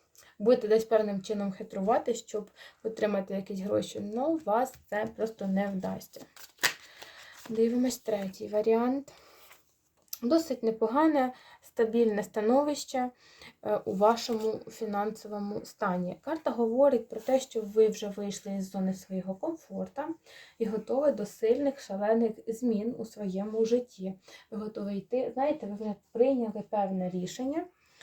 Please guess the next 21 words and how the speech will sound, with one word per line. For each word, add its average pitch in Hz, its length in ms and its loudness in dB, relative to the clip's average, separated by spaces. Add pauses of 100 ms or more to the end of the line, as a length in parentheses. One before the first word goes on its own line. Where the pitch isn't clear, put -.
(540)
Е, 220 500 6
фінансове 269 500 2
становище, 285 580 0
воно 254 640 6 (1160)
не 254 100 4
геть 320 260 6
і - 20 -16
погане, 294 720 0 (440)
ну, 339 240 -4
і - 20 4
не 233 120 4
геть 277 300 2
ідеальне. 196 600 2
Ви 220 100 0
хочете, 240 520 -2 (300)
е, - 140 -8
іти 247 520 4
до 196 180 2
більш 233 340 0
серйозних 196 760 2
змін. 180 340 -6